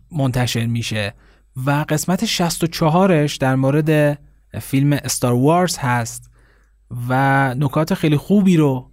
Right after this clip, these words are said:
در مورد موسیقی این فیلم اونجا بیان می‌کنه و پیشنهاد می‌کنم حتماً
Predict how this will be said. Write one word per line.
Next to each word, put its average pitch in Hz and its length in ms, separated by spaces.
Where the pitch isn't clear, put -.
در 127 140
مورد 123 640
موسیقی 117 320
این 120 140
فیلم 120 460
اونجا 120 340
بیان 127 380
می‌کنه 120 540
و 131 100
پیشنهاد 127 420
می‌کنم 139 300
حتماً 151 560